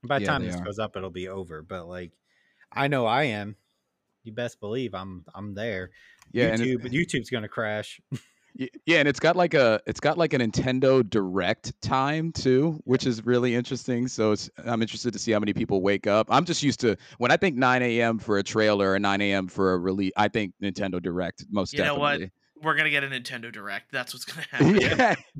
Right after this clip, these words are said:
Speaker 1: <laughs>
Speaker 3: We're gonna get a Nintendo Direct during this, so you have to choose.
Speaker 1: That's
Speaker 3: Uh,
Speaker 1: literally when I start work on Tuesday, nine A M.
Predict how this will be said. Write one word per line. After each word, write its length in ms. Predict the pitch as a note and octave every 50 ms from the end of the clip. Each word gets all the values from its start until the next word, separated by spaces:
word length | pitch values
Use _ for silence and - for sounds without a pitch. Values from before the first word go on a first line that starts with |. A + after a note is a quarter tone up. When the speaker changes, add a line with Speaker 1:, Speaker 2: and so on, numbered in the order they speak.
| - -
Speaker 1:
<laughs> 0 | C3 C#3+ D#3 - C3 C3 - - - C3 - - C#3+ - - - -
Speaker 3:
We're 60 | C#3
gonna 160 | D3 C#3+ C#3+
get 160 | C#3 C#3 C3+ C3
a 40 |
Nintendo 360 | C3 B2 C3+ C3 B2 B2 B2 A#2
Direct 460 | A2+ A#2 G#2+ G#2+ G#2+ - _ - C#3 -
during 380 | C#3 C3+ C3 B2 A#2+ A#2+ A#2
this, 180 | A2 A2 A#2 -
so 100 | - C#3+
you 160 | C#3 C3 C3+
have 200 | C#3 C#3 C3 C3+ -
to 80 | -
choose. 640 | B2 - - - C3 B2 A#2 A2 A2 A#2+ - - - _ _ _ _ _ _ -
Speaker 1:
That's 260 | C3 C3+ C3+ - -
Speaker 3:
Uh, 160 | A2+ G#2 G2+
Speaker 1:
literally 460 | A2+ A#2 A2+ A#2+ C3 C#3+ C3+ C3 C3 B2+
when 240 | A2 A2+ A2+ G#2+
I 100 | G#2 G2+
start 380 | G2 - - - G2 F#2+ F2 F2
work 240 | F2 E2 E2 - F2
on 160 | E2+ E2 E2
Tuesday, 500 | - - D#2+ D#2 - - - D2+ E2+ - _ _ _ _ _ - - - -
nine 180 | F2 E2 E2+ E2
A 60 | E2
M. 80 | E2+ E2